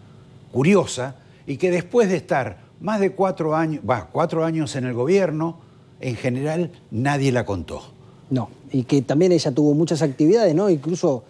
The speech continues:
Speaker 2: la verdad es que tenían cierta... Querían posicionarla políticamente, incluso
Speaker 1: Eso.
Speaker 2: mediáticamente la instalaban. Bueno, ahora ya está en España y quiere hablar.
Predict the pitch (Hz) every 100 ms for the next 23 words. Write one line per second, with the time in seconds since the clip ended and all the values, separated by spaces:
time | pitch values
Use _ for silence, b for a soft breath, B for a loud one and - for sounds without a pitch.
0 | b 117 147 165 139 143 143 131 151 131
1 | 123 113 104 - b b b b _ -
2 | - - - 160 156 147 135 127 156 165
3 | 151 131 139 139 131 156 175 156 135 135
4 | 123 160 156 139 139 196 165 147 156 151
5 | 139 - 160 196 147 110 104 - 120 139
6 | 143 143 139 151 151 220 240 247 262 _
7 | - 151 131 _ - 175 160 147 127 113
8 | 101